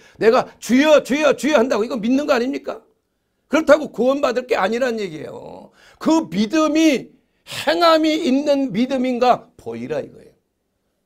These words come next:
하나님이 판단하시는 거예요. 여러분에게 만약에 여러분이 예수를 주로 믿는다. 예, 믿습니다.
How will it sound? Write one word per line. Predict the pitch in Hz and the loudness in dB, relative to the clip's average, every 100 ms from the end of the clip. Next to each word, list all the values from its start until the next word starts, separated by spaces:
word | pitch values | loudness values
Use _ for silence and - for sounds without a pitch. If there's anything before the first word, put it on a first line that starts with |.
| _ _ _ _ _ | _ _ _ _ _
하나님이 | - 202 190 180 160 | -14 -8 -6 -4 -8
판단하시는 | - 175 160 135 127 - 117 | -10 -10 -8 -8 -10 -16 -16
거예요. | - - - - - _ _ _ _ _ _ _ | -16 -18 -20 -20 -20 _ _ _ _ _ _ _
여러분에게 | 135 208 262 269 262 254 | 2 8 8 6 2 0
만약에 | 226 220 240 233 226 | 0 0 -2 -2 0
여러분이 | 214 254 269 269 220 | 0 0 -2 -2 2
예수를 | 254 - 269 262 | 2 2 -6 -8
주로 | - 254 269 | -6 0 0
믿는다. | 214 254 262 226 - - | 0 -4 -2 -2 -2 4
예, | 202 254 | 6 6
믿습니다. | 226 - 294 254 226 143 | 4 -8 -8 -4 -4 -6